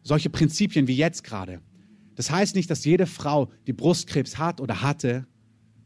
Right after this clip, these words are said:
Unvergebenheit hat. Mach nicht den Rückschluss. Diese Dinge können etwas darlegen. Das heißt nicht, dass es sich immer so verhält.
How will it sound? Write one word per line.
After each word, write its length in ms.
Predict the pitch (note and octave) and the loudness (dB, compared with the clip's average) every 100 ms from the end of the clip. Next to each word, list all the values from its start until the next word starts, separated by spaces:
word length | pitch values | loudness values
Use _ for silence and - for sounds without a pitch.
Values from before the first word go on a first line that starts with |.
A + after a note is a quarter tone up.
| - - | -20 0
Unvergebenheit 720 | E3+ F3 D#3+ A#2+ G#2 F#2 F#2 | 4 4 2 -2 -4 -8 -10
hat. 140 | F#2 E2+ | -12 -12
Mach 240 | - C3+ C#3+ | -4 0 4
nicht 180 | D#3+ | 4
den 80 | F3 | 4
Rückschluss. 600 | C#3+ D#3 - G#2 F2+ - _ _ _ _ _ _ _ | 2 0 -4 -10 -10 -16 _ _ _ _ _ _ _
Diese 160 | C#3+ D3 | -2 4
Dinge 220 | F#3 F#3 | 4 4
können 300 | - G#3 A3+ | 2 2 2
etwas 320 | D#3+ D#3+ B2+ | 0 -4 -4
darlegen. 320 | C#3+ C3+ C#3 | 0 0 0
Das 120 | C3+ - | 0 0
heißt 220 | E3+ E3+ | 0 2
nicht, 180 | F3+ D#3 | 0 0
dass 140 | B2+ | -6
es 100 | B2+ | -6
sich 200 | C#3 - | -8 -2
immer 240 | E3 D#3+ D#3 | 2 4 4
so 140 | C#3 | 0
verhält. 440 | - A#2 C3+ G2+ | -2 -4 -4 -4